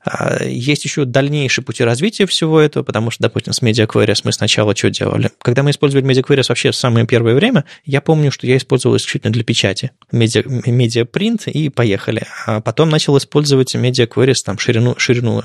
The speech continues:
страницы, менять какие-то, какие-то блоки, адаптивность. А вот то же самое с, с container queries. Мы сначала сейчас используем ширину, высоту, но вообще план такой, что мы сможем в этом, в container queries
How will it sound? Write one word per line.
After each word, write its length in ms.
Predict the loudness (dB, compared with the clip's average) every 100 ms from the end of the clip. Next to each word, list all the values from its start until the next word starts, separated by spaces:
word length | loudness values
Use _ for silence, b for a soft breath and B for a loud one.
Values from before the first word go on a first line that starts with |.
| -6
страницы, 580 | -6 -2 2 2 2 0
менять 300 | 2 0 0
какие-то, 300 | -2 -4 -4
какие-то 280 | -8 -6 -2
блоки, 320 | 2 2 2
адаптивность. 640 | 0 0 -2 -4 -6 -12 B B -4
А 160 | -4
вот 100 | -2
то 80 | -2
же 60 | 0
самое 340 | 0 0 -2
с, 240 | -4 -6
с 300 | -2 0 -2
container 380 | -4 -2 0 0
queries. 560 | 2 2 2 0 -6 -6
Мы 580 | -2 0 0 2 0 -2 B B B
сначала 500 | -6 -2 2 2 2
сейчас 180 | -2 -6
используем 560 | -2 -2 0 -2 -4
ширину, 340 | 0 0 2 0
высоту, 460 | -2 0 2 0 B B B
но 120 | 0
вообще 340 | 0 0 0 0
план 320 | 2 2 2
такой, 440 | -2 -2 4 4
что 260 | 4 -2 -2
мы 200 | 0 0
сможем 540 | 0 2 4 4 2
в 80 | 2
этом, 200 | 0 -2
в 60 | -4
container 380 | -2 0 0 0
queries 440 | 2 4 4 0